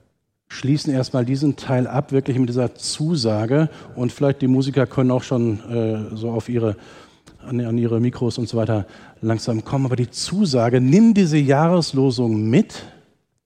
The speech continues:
nimm sie ernst, die Einladung von Jesus, und steiger wirklich oder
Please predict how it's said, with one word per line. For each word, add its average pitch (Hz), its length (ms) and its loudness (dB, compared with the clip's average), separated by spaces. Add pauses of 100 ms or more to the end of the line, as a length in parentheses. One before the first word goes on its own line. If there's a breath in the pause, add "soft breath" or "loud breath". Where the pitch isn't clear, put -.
(640 loud breath)
nimm 151 300 4
sie 160 360 0 (520)
ernst, 165 840 -2
die 143 100 0
Einladung 160 560 2
von 151 240 0
Jesus, 151 680 -2 (1120)
und 143 400 2 (300)
steiger 165 600 2
wirklich 147 520 0
oder 135 220 2